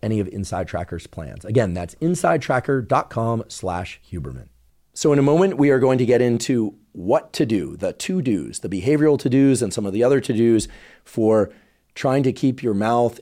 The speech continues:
in the best possible remineralization state, the best P H for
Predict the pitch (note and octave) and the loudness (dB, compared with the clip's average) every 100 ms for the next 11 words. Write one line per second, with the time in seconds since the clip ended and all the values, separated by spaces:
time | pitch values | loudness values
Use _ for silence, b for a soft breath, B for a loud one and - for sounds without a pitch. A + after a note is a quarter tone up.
0 | - G#2+ G2 F#2 F#2 F2 F#2+ C#3+ C#3+ - | -14 -10 -8 -8 -10 -6 -2 0 -2 -2
1 | B2 A2+ - G#2+ G2 F2 C3 C3+ B2 A#2 | -2 0 -2 -2 -2 -2 -2 0 0 0
2 | A2 G2+ G2 F#2 F#2+ F#2 - F#2 - - | 0 -2 -4 -6 -6 -8 -10 -12 -10 -4
3 | A#2 F2+ F#2 F2+ C#3 - - - B2+ G#2+ | -2 -2 -6 -2 0 0 -6 -4 -2 -2
4 | E2 - - G#2+ E2 | -4 -12 -10 -8 -8